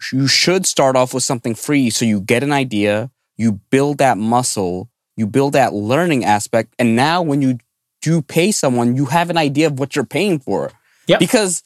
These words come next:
Speaker 1: I see so many people, they're like, "Hey, pay me for X, Y, Z." And it's like, "Hey, that's free code camp." <laughs> Like,
Speaker 2: <laughs>
Speaker 1: you wanna make sure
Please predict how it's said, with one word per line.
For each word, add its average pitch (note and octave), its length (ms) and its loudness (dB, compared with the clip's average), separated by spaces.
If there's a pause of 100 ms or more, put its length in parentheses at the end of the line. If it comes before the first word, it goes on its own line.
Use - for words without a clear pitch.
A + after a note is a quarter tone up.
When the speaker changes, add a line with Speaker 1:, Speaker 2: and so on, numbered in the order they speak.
(120)
Speaker 1:
I E3 140 0
see A3+ 160 -2
so G#3+ 160 0
many A3 160 0
people, G#3 340 0
they're C#3 160 0
like, C#3+ 380 0 (220)
"Hey, E3 720 2 (200)
pay F3 220 2
me E3 240 4
for D3 140 0
X, D3 180 0
Y, C#3 120 4
Z." C#3+ 140 0
And C#3+ 80 0
it's B2+ 120 0
like, A#2+ 140 0
"Hey, C#3 180 0
that's G#2 180 -2
free C3+ 200 -2
code G#2+ 260 -2
camp." D2+ 220 -12 (140)
<laughs> - 140 -10
Like, C3+ 160 2 (160)
Speaker 2:
<laughs> C#4 240 2
Speaker 1:
you E3+ 180 2
wanna G3 220 4
make F3+ 180 0
sure F#3 360 2